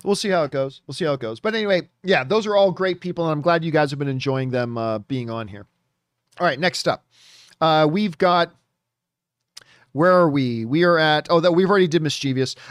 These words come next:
Uh, Tanzir writes, "To everyone, if you haven't seen it, please watch Nick Cage's Pig.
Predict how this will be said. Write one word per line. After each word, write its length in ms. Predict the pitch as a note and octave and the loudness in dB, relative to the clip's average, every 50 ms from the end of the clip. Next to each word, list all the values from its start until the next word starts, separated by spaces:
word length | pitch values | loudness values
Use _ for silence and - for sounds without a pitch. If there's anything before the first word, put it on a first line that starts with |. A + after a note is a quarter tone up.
| - - | -6 -2
Uh, 280 | D#3+ D#3+ D#3+ D#3+ D#3 D#3 - _ _ _ | 0 2 2 2 2 0 -2 _ _ _
Tanzir 640 | - - A3 A#3 A3+ G3+ E3 F3+ C4 C#4+ A#3 F3+ C3+ | -6 -2 -2 -2 -2 -2 -2 -2 0 0 0 0 0
writes, 400 | B2 G#2+ F#2+ - - - - - _ _ _ _ _ _ _ _ _ - - _ - | -2 -6 -8 -10 -10 -12 -12 -12 _ _ _ _ _ _ _ _ _ -20 -20 _ -4
"To 160 | - B3 B3+ | -2 0 2
everyone, 560 | C4 E4+ F4 F4 D#4+ C#4 A#3+ A3+ A3+ A3 A3 - | 2 4 6 6 6 6 6 4 2 2 -2 -2
if 120 | - F#3+ - | -4 -2 0
you 100 | F#3+ F#3+ | 0 0
haven't 300 | A3 B3+ C4+ D4+ C4 - | 2 2 2 0 0 -2
seen 220 | - - F#3 E3+ | -2 0 0 2
it, 180 | E3+ E3 - - | 0 0 -2 -4
please 340 | - - A3+ A#3 C4+ C4 - | -8 -4 -2 0 0 0 0
watch 340 | A#3 A3+ G#3+ G#3+ G#3+ - - | 0 2 2 2 0 -4 -4
Nick 220 | F3 F#3+ F#3+ F#3+ | -2 -4 -4 -4
Cage's 340 | - F#3+ - F3+ C#3+ D#3 C#3 | -2 0 0 0 0 -2 -8
Pig. 320 | - - E3+ C#3 C3 C3 | -8 -6 -6 -6 -6 -6